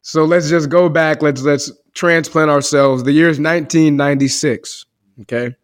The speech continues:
I'll give you the exact date. June twenty-fifth, nineteen ninety-six. Okay. An album drops and you hear the song. Now, and I, because,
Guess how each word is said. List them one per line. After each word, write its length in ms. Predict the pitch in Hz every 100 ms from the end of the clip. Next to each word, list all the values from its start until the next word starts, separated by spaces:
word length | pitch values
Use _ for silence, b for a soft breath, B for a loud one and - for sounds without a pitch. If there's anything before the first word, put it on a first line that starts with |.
| _
I'll 120 | 117
give 160 | 120 139
you 60 | 131
the 120 | 131
exact 400 | 123 131 127 120
date. 240 | 113 95 _ _
June 420 | 131 165 208 226 220
twenty-fifth, 720 | - 185 180 - 143 123 -
nineteen 720 | 123 139 156 104 156 147 135
ninety-six. 880 | 131 131 127 117 - 101 - - - _ _
Okay. 400 | 107 117 120 120 - _
An 100 | 127
album 420 | 135 175 170 135 120
drops 480 | 123 92 - - _ _
and 160 | 127 139
you 160 | 175 185
hear 200 | 180 175
the 120 | 147
song. 680 | - 151 147 135 127 123 _ _ _ _ _ _ _ _ _ _
Now, 320 | 170 196 190
and 160 | 160 180
I, 240 | 165 170
because, 500 | 156 160 160 180 151